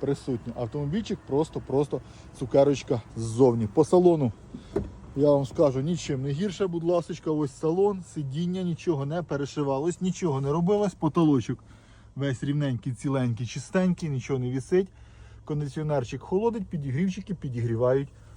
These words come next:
вашу дубку. Двісті двадцять вісім тисяч сто відсотково рідного пробігу. Ось, будь ласка, кермо також рідне, все в суперстані. Ходові вогні присутні. Ось такий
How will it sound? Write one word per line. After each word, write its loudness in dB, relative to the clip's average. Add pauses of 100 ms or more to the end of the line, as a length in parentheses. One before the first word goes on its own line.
(460)
вашу 0
дубку. -4 (440)
Двісті 2
двадцять 2
вісім -2 (360)
тисяч -4
сто -4
відсотково 0
рідного 0
пробігу. 0
Ось, 0
будь -6
ласка, 0
кермо 2
також 0 (100)
рідне, 2 (500)
все 2
в -4
суперстані. 0
Ходові 2
вогні 0
присутні. -2 (540)
Ось -10
такий 0